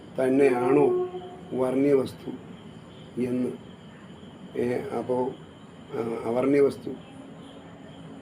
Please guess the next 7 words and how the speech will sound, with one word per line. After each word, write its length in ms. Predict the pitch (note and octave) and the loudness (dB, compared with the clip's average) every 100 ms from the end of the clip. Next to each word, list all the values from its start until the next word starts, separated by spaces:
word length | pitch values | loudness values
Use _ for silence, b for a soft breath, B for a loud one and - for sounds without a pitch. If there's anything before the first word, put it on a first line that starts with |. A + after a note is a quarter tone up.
| - | -8
അതായത് 340 | B2+ B2 B2+ C3+ | -4 2 2 2
ഉപമാനം, 420 | B2+ C3 C#3 C3+ - - | 2 2 2 0 -4 -8
ആ, 40 | A2+ A#2+ - | -6 -6 -4
തന്നെയാണോ 580 | A2+ A#2+ B2+ A#2+ B2 C3+ - - - - - B2+ | 0 2 2 0 2 2 0 -6 -16 -16 -6 2
ഈ 40 | C3 | 4
വർണ്ണ്യ 300 | A#2+ B2 D3 C#3 | 4 2 4 4
വസ്തു 280 | A#2 - | 2 -6